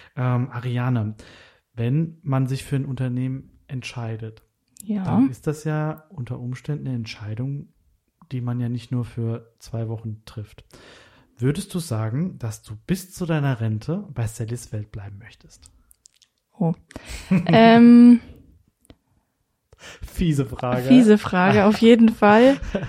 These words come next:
Speaker 1: <laughs>
Speaker 2: Weiß ich tatsächlich nicht. Also grundsätzlich ja, es macht Spaß, ähm, aber ob das so für immer, für im Alter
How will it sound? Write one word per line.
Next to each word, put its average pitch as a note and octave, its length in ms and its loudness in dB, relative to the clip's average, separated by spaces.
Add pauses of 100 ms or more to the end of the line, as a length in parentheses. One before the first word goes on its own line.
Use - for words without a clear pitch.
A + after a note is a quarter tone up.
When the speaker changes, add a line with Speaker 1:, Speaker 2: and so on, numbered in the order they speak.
(480)
Speaker 1:
<laughs> - 720 -20
Speaker 2:
Weiß A#3 280 4
ich A3 100 2
tatsächlich F3+ 560 -2
nicht. F#3 240 2
Also G#3+ 200 6
grundsätzlich B3+ 560 6
ja, G#3 240 6
es A#3 140 0
macht F#3+ 360 0
Spaß, A#3 960 0 (580)
ähm, G#3 520 4 (320)
aber A#3+ 920 2 (180)
ob G#3 240 0
das - 320 -4
so G3 360 0 (100)
für - 300 -2 (120)
immer, B3+ 320 6
für - 160 -2
im - 160 2
Alter A#3 600 2